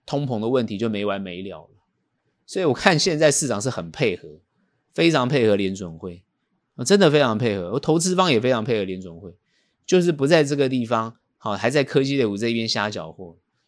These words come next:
就是好好的修理科技类股。所以所有手上持有科技类股的人，就本身要非常注意，就你现在，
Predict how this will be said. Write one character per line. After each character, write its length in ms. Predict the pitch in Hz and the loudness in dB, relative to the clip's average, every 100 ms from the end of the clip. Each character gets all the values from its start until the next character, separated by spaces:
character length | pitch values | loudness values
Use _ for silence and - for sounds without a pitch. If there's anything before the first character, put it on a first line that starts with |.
| _ | _
就 200 | - 214 | 4 4
是 160 | 175 160 | 6 2
好 160 | - | 4
好 160 | 143 110 | 4 4
的 100 | 101 | 2
修 220 | - 131 | 0 0
理 120 | 113 | -2
科 200 | 82 110 | -4 -6
技 160 | 101 101 | -6 -6
类 180 | 95 85 | -6 -8
股。 160 | 92 - _ _ _ _ | -14 -20 _ _ _ _
所 180 | - 240 | 0 2
以 80 | 185 | 4
所 440 | - - 160 190 | 2 -2 4 6
有 200 | 190 117 - | 8 6 0
手 260 | - 135 | -2 0
上 220 | 127 185 139 | 2 0 0
持 240 | - 165 | -2 0
有 160 | 156 107 | 0 2
科 180 | 147 | 0
技 200 | 139 147 | 0 0
类 100 | 135 | -2
股 140 | 110 101 | -2 -6
的 100 | 98 | -8
人， 180 | 90 - _ _ - | -10 -14 _ _ -2
就 100 | 190 | 0
本 240 | - 120 | 4 4
身 120 | 151 | 6
要 100 | 165 | 4
非 140 | 156 156 | 6 6
常 200 | 117 110 | 4 0
注 240 | 127 107 | -4 -4
意， 220 | 104 87 - _ _ | -6 -8 -14 _ _
就 160 | - 233 | -2 2
你 340 | 190 160 110 | 2 2 4
现 260 | - 202 165 | 4 4 4
在， 360 | 170 135 95 | 4 4 0